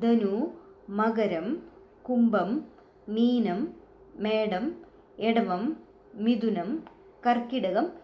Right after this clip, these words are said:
എന്നിങ്ങനെയാണ്. ഭൂമി സൂര്യനെ ചുറ്റുവാൻ എടുക്കുന്ന അഥവാ സൂര്യൻ ഭൂമിയെ ചുറ്റുവാൻ എടുക്കുന്ന മുന്നൂറ്റി അറുപത്തഞ്ചേ കാൽ ദിവസങ്ങൾ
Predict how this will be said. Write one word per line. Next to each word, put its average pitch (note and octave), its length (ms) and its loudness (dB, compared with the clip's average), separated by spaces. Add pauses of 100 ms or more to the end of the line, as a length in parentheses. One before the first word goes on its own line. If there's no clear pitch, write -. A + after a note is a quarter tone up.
(260)
എന്നിങ്ങനെയാണ്. F#3+ 760 -2 (680)
ഭൂമി E4 420 2 (360)
സൂര്യനെ C#4 440 -2
ചുറ്റുവാൻ A#3 640 0
എടുക്കുന്ന G3 600 -2 (180)
അഥവാ G3+ 420 -2 (180)
സൂര്യൻ C#4 520 0
ഭൂമിയെ A#3+ 640 0 (140)
ചുറ്റുവാൻ A3+ 460 0
എടുക്കുന്ന F#3 540 -6 (120)
മുന്നൂറ്റി B3 520 -2
അറുപത്തഞ്ചേ A#3 880 0 (120)
കാൽ G3+ 360 -4
ദിവസങ്ങൾ F3 640 -6